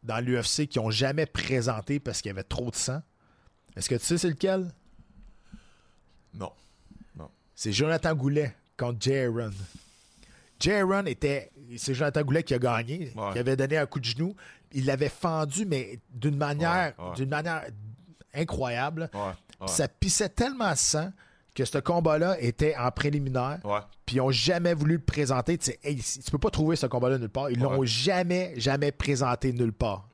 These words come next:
Speaker 2: Oh, c'est, c'est un combat de fou. Euh, je, <laughs> je, on peut voir Jonathan Goulet en train de lancer des, il saigne, il saigne, il saigne. En tout cas,
Speaker 1: Ouais.
Speaker 2: c'est, c'est, euh, euh, c'était un bon combat, mais c'était en sous-carte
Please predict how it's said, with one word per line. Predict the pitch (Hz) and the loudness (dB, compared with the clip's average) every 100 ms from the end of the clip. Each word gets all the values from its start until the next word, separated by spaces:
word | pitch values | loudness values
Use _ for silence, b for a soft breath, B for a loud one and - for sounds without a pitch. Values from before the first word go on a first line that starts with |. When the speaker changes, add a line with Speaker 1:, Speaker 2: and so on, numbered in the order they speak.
| 95 | -6
Speaker 2:
Oh, | 98 95 92 87 | -4 -2 -4 -6
c'est, | - 107 95 | -6 -6 -6
c'est | - 110 | -6 -6
un | 95 | -4
combat | 98 110 104 113 110 82 | -4 -6 -4 -2 -2 -4
de | 95 | -10
fou. | 92 - - 185 196 b b b - | -10 -14 -8 -6 -8 b b b 0
Euh, | 107 98 92 90 - b b b - | 2 4 2 0 -6 b b b -12
je, | 101 117 762 | -8 -6 -8
<laughs> | 679 - | -10 -8
je, | 110 113 | -6 -4
on | 107 98 | -2 -4
peut | 113 | -4
voir | 110 127 | -2 -2
Jonathan | 117 107 117 110 | -2 -6 -4 -6
Goulet | 107 123 | -4 -2
en | 131 | 0
train | 110 117 | 0 -4
de | 117 107 B B B B | -2 -4 B B B B
lancer | - 131 147 131 - 151 | -2 0 2 0 0 2
des, | 143 123 - B B B B B B B - | 2 2 -2 B B B B B B B -10
il | 120 | -4
saigne, | - - 131 117 | 0 2 0 -2
il | 107 | -4
saigne, | - 127 | 0 -2
il | 113 | -2
saigne. | - 131 120 | -2 0 0
En | 98 | -2
tout | 123 - | -4 -2
cas, | 135 - | -2 -2
Speaker 1:
Ouais. | 87 - _ | -10 -12 _
Speaker 2:
c'est, | - 139 | -6 -4
c'est, | - 147 | 0 2
euh, | 131 120 117 107 | 4 4 2 0
euh, | 110 110 104 95 - - _ _ | 2 2 0 -6 -10 -18 _ _
c'était | - 139 | -4 0
un | 120 | 0
bon | 101 143 | 2 0
combat, | 165 123 104 127 | 2 2 2 0
mais | 113 104 104 - _ _ _ | 0 0 0 -2 _ _ _
c'était | - - 110 135 | -8 -6 -2 -2
en | 110 | 0
sous-carte | - - 170 185 - - | -2 -2 0 -2 -4 -14